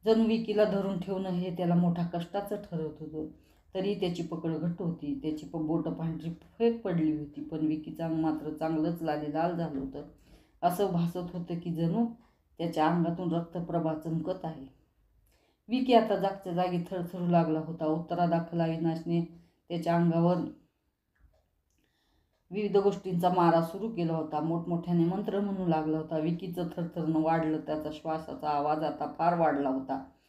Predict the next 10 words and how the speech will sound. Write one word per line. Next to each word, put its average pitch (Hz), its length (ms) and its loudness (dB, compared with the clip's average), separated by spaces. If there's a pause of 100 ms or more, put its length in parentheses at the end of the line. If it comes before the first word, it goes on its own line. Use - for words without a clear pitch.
(300)
अविनाशचे 233 520 4
डोळे 196 280 2
अजूनही 180 360 4
बंद 175 280 2
असले 170 380 0
तरी 170 180 -2
त्याला 160 220 0
बदल 165 360 2
जाणवत 165 460 4
होते - 340 -10